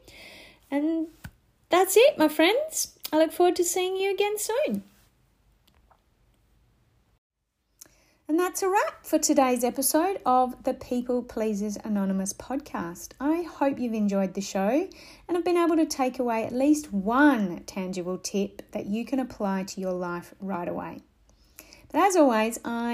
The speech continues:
am curious. I would love to hear your thoughts on what resonated for you today. And if you have any questions or suggestions about today's topic, head over to my socials and leave me a comment.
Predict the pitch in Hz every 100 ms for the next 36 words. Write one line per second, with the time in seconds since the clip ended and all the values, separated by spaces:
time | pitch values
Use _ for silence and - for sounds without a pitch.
0 | - 220 220 226 - - - 196 175 -
1 | 202 - - - _ 214 247 320 381 370
2 | 269 269 302 302 330 277 269 240 202 185
3 | - 180 175 - - 214 208 - 214 202
4 | 202 202 190 190 - 190 185 185 - 180
5 | 170 165 165 - - - - - - -
6 | 277 285 294 262 269 254 - 302 330 311
7 | - 214 - - 185 196 196 214 202 202
8 | 196 196 190 196 196 180 - 196 185 185
9 | 185 - - 170 220 302 - _ _ -
10 | 330 320 302 294 294 285 269 254 - 214
11 | 202 208 208 208 202 196 196 196 202 190
12 | 190 - 180 170 196